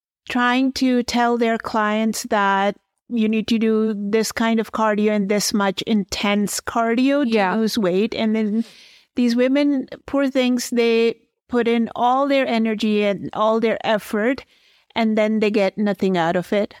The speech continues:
Speaker 2: Yeah.
Speaker 1: Um, except disappointment.
Speaker 2: Yeah.
Speaker 1: And that is because you are not doing and treating your body the way it needs to, and you're not listening to your body.
Speaker 2: Yeah.
Speaker 1: And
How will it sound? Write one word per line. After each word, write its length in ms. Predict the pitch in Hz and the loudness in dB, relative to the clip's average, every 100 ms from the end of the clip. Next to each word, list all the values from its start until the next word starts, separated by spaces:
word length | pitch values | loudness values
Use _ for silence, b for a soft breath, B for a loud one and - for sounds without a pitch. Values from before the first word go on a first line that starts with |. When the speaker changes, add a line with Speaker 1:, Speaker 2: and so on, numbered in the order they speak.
| _ | _
Speaker 2:
Yeah. 300 | - 214 185 196 | -2 0 0 -4
Speaker 1:
Um, 480 | - 190 180 180 - | -2 0 2 0 -2
except 760 | - - - 190 175 - - - _ 220 | -4 -6 -2 0 0 -2 -8 -20 _ -4
disappointment. 920 | 196 - 196 196 196 196 240 277 311 | -2 -2 -2 0 -2 -2 -2 -2 -2
Speaker 2:
Yeah. 220 | 233 208 - | -2 -2 0
Speaker 1:
And 220 | 285 277 | 0 2
that 180 | 233 226 | 2 2
is 180 | 285 - | 0 -2
because 640 | 262 240 - 233 247 277 254 | -2 -2 0 0 2 0 -2
you 720 | - 233 247 254 277 269 - | 0 2 2 2 0 -2 -2
are 560 | 220 214 214 220 226 226 _ _ _ _ _ | 0 0 0 0 -2 -6 _ _ _ _ _
not 800 | 240 220 226 233 247 269 - - - 208 202 | -2 0 0 0 0 -4 -8 -16 -14 -10 -4
doing 560 | 214 214 226 240 247 240 - _ _ | -2 0 0 2 2 -2 -6 _ _
and 360 | 214 254 196 - | -2 0 0 -2
treating 480 | - 226 233 247 233 | -2 0 2 2 2
your 180 | 214 | 0
body 460 | 196 202 190 196 214 | 0 0 2 2 0
the 160 | 196 190 | 0 2
way 160 | 190 | 2
it 240 | 185 190 208 | 0 -4 -2
needs 500 | 190 196 202 - - | -2 0 -2 -6 -4
to, 380 | 262 269 285 - | 0 0 0 0
and 160 | 233 | 0
you're 100 | 196 | 0
not 200 | 202 202 | 0 -2
listening 480 | 175 180 208 240 226 | 0 0 0 0 0
to 120 | 220 240 | 0 0
your 140 | 226 | 0
body. 520 | 220 226 240 269 311 - | 0 0 0 0 0 0
Speaker 2:
Yeah. 240 | 208 214 B B _ | -2 -2 B B _
Speaker 1:
And 420 | - 208 214 226 | -4 0 0 -2